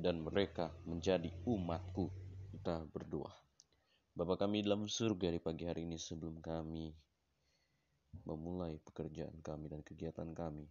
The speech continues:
kami meminta, ya Tuhan, supaya Engkau menyertai kami dalam segala kehidupan kami, sehingga kami dapat memahami bahwa Engkau menuliskan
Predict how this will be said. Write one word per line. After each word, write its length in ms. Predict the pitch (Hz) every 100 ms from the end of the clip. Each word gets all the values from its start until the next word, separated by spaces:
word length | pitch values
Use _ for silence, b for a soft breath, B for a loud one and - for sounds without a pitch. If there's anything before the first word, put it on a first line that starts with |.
| -
kami 240 | - 80
meminta, 400 | 80 80 87 90
ya 80 | 90
Tuhan, 400 | 98 101 101 101
supaya 320 | 98 101 80
Engkau 240 | 80 78 78
menyertai 560 | 76 78 80 - 85
kami 320 | - 80 76 73 - b b b b b -
dalam 240 | 80 80
segala 880 | - - 82 92 92 92 95 92 87 - _ _ _ _ _ -
kehidupan 400 | 85 85 82 76
kami, 240 | 78 73 76
sehingga 320 | - 85 85
kami 240 | 87 90
dapat 320 | 87 - 90
memahami 560 | 92 90 90 85 76 76 _ _ _ _ -
bahwa 320 | 90 90 90
Engkau 240 | 87 95
menuliskan 800 | 92 90 90 107 - - 101 101